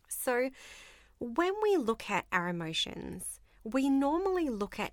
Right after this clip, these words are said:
it as a reflection of something external to us, a reflection of something that someone else has done. But what I want to say to you firstly is that knowing your emotional triggers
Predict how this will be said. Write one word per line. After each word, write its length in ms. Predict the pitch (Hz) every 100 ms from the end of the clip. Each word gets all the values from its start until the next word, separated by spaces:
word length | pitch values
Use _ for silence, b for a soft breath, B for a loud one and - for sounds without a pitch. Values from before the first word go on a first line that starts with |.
| -
it 200 | 170 180 -
as 200 | 185 190
a 60 |
reflection 580 | 185 196 - 190 - 311
of 100 | 294
something 360 | - - - 180
external 540 | - - - 165 165
to 120 | 160 -
us, 480 | - 135 - - - B B B B B -
a 80 |
reflection 640 | 214 214 - 226 - - 247
of 100 | 233
something 400 | - 185 - 190
that 160 | - -
someone 400 | - 190 190 185 -
else 320 | 170 175 -
has 160 | 170 -
done. 480 | 156 151 185 247 262 b b b b b b -
But 260 | 220 233
what 140 | 240 277
I 60 |
want 180 | 381 359
to 80 | -
say 180 | 170 180
to 80 |
you 220 | 175 175 175
firstly 680 | - 160 170 - 226 233 -
is 260 | 202 185 -
that 380 | 185 185 - - B B B B
knowing 600 | 226 233 240 254 294 285
your 180 | 262 247
emotional 720 | 208 185 180 - 196 185 185
triggers 840 | - - 170 - 175 202 262 -